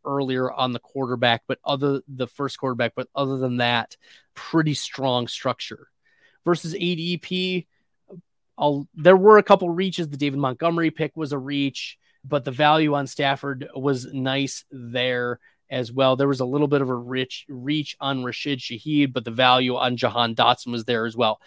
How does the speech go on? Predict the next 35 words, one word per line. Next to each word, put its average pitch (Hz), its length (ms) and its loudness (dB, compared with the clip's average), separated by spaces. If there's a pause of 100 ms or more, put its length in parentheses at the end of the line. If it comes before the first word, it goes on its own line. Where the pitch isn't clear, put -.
(180)
So 120 200 -2
value 139 460 6
at 143 60 2
A 139 180 0
D 135 120 0
P 131 180 -4
was 123 220 -2
a 117 60 -2
B. 120 460 -4 (880)
Week 160 180 6
seventeen 190 420 6
correlation, 180 680 4
C 160 220 -4
minus. 160 520 2
I 156 140 0
think 196 240 2
this - 220 0
team 185 220 0
was 156 120 2
picked - 260 -2
before 160 360 0
the 139 100 -4
week 147 160 -6
seventeen 135 320 -6
schedule 147 400 -4
came 127 240 -4
out. 139 260 4 (360)
The - 80 -6
stacking 156 580 2 (320)
just 147 300 0
exists 135 420 -4
with 135 100 -8
this 127 140 -8
correlation 135 800 -4 (460)
between, 139 580 -2